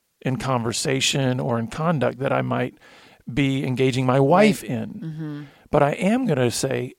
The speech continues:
Speaker 1: everybody in this home is under the same moral code.
Speaker 2: Right.
Speaker 1: And so that's the kind of openness that we wanna have. And I think that leads to respect and kindness. And
Speaker 2: Mm-hmm.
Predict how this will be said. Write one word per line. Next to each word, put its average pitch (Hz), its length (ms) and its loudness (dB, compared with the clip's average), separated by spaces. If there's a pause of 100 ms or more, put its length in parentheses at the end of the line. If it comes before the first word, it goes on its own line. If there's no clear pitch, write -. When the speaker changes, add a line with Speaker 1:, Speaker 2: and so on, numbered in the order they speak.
(100)
Speaker 1:
everybody 226 460 0
in 143 160 -2
this 123 180 -4
home 117 420 -2 (120)
is 151 160 -4
under 151 220 0
the 123 120 -2
same 156 300 -4
moral 143 460 0
code. 110 400 -8
Speaker 2:
Right. 131 200 -4 (580)
Speaker 1:
And 131 160 -4
so 143 100 0
that's 143 300 0
the 151 140 -6
kind 127 200 -6
of 107 80 -8
openness 123 420 -4
that - 100 -14
we 139 80 -6
wanna 117 200 -4
have. 110 220 -6
And 131 80 -4
I 127 60 -2
think 160 200 0
that 156 160 -2
leads 135 260 -6
to - 60 -10
respect 143 440 -8
and 147 100 -8
kindness. 131 480 -6
And 170 180 -8
Speaker 2:
Mm-hmm. 170 360 -6